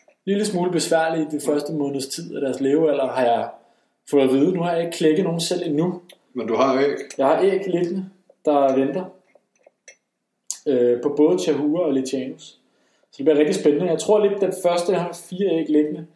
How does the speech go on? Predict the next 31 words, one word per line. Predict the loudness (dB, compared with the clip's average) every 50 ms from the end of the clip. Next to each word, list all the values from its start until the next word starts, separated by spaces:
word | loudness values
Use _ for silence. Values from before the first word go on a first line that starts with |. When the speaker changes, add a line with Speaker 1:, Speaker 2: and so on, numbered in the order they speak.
| _ _ _ _ _ _ _ _ _ -2
Speaker 1:
for | 0
Lichianus, | 0 0 0 0 0 0 0 0 -2 -4
jeg | -6 -4
tror | -2 -2 -2
lidt, | -2 -2 -4
de | -8 -6
første | -4 -4 -4 -4 -4 -8 -8
to | -4 -4 -4 -4 -4
desværre | -8 -10 -8 -8 -8 -8 -8 -8 -8 -8
er | -10 -10 -12 -14 -18 -20 _ _ _ _ _ _ _ _ _ _ _ _ -20 -20 -20 _ _ _ _ _ _ _ _ _ _ _ _ _ _
gået | 2 2 4 4 2
til, | 2 0 0 -2 -4 -8 -12 -14 -10
Speaker 2:
Ja. | -10 -10 -10 -8 -2
Speaker 1:
uden | 0 2 2 4
at | 2
vide | 2 2 0
det. | 0 -2 -6 -12 -18 _ _ _ _ _ _ _ _ _ _ _
Jeg | 0 2 4
har | 4
hørt, | 4 4 2
at | 2
folk, | 2 2 2 2 2 2 0
de | -2
siger, | -2 0 2 2 4 4 2 2
at | 2
deres | 0 0 0 2
æg | 2 2 2 0 0
ligner | -2 -2 -2 -2
lort | -2 -2 -2 -4 -6 -10 -14 -18 _ _ _ _ _ _ _ _ _ _ _ _ _ -6
efter, | -6 -6 -4 -4 -2 -2 0 0 0 -2 -2 -2 -4 -4 -6
øh, | -8